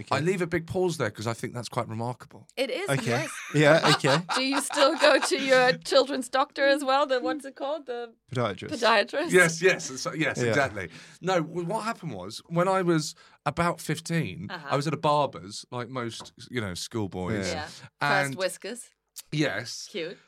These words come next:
Speaker 2: And I have very curly hair, and I wanted, I used to hate my curly hair as a, as a young boy,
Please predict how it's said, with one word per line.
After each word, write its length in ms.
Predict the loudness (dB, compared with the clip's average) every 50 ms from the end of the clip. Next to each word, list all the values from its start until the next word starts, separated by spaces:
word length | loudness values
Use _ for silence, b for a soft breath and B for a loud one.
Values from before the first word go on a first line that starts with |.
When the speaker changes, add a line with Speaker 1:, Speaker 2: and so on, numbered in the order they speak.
| _ _ -4
Speaker 2:
And 180 | -2 -2 -2 -4
I 220 | -4 -4 -2 -2
have 120 | -2 -2 -2
very 280 | -2 0 0 0 -2
curly 320 | -6 -8 -10 -8 -6 -6 -6
hair, 300 | -6 -6 -6 -6 -6 -8
and 140 | -8 -8 -6
I 160 | -4 -4 -4 -4
wanted, 360 | -4 -6 -8 -8 -8 -8 -4 -4
I 160 | -4 -4 -4
used 220 | -4 -6 -8 -8
to 60 | -8
hate 240 | -6 -6 -6 -6 -6 -10 _ _
my 160 | -8 -6 -6
curly 340 | -6 -6 -8 -8 -8 -10 -12
hair 280 | -16 -16 -20 -20 -20 -20 _ _ _ _ -14
as 160 | -14 -12 -14
a, 40 | -14 -16 -16
as 120 | -14 -12
a 60 | -12
young 180 | -10 -10 -12 -14
boy, 260 | -16 -16 -16 -16 -16